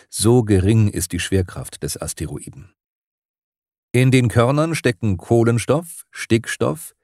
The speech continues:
Sauerstoff, Silizium, aber auch Metalle und seltene Erden, und zwar in deutlich höherer Konzentration als auf der Erde. Deshalb sind sie hier.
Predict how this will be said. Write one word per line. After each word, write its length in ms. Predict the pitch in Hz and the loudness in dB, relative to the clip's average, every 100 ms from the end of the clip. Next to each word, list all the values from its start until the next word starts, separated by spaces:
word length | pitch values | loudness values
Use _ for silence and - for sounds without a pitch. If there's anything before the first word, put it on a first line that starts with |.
| _ | _
Sauerstoff, 760 | - - 80 82 80 - 76 - | -10 -6 -4 -6 -6 -8 -8 -8
Silizium, 760 | 80 78 107 - 101 131 180 - - - _ | -4 -2 -2 -2 -4 -4 -6 -10 -20 -20 _
aber 320 | 104 110 117 | 0 2 4
auch 200 | 113 110 | 2 2
Metalle 540 | 110 95 - 131 139 - | -2 -2 0 0 0 0
und 160 | 101 | 0
seltene 460 | 90 110 107 107 104 | 2 2 2 0 0
Erden, 320 | 127 139 - - - | -2 -6 -10 -12 -12
und 160 | - 104 | -2 0
zwar 180 | 101 113 | 2 2
in 120 | 107 | 4
deutlich 440 | 104 123 104 95 | 4 4 0 0
höherer 380 | 135 151 104 76 | 4 4 4 2
Konzentration 840 | - 82 76 76 76 - 90 85 87 | -6 -8 -8 -8 -10 -6 -4 -2 -4
als 260 | 82 80 | -6 -6
auf 160 | - 82 | -6 -6
der 180 | - - | -6 -2
Erde. 320 | 90 - - _ _ _ _ _ _ _ _ _ _ _ _ _ | -4 -4 -14 _ _ _ _ _ _ _ _ _ _ _ _ _
Deshalb 440 | 117 113 - 113 - | 4 4 4 0 0
sind 240 | 104 98 | -2 0
sie 120 | - | -2
hier. 220 | 87 64 | -6 -10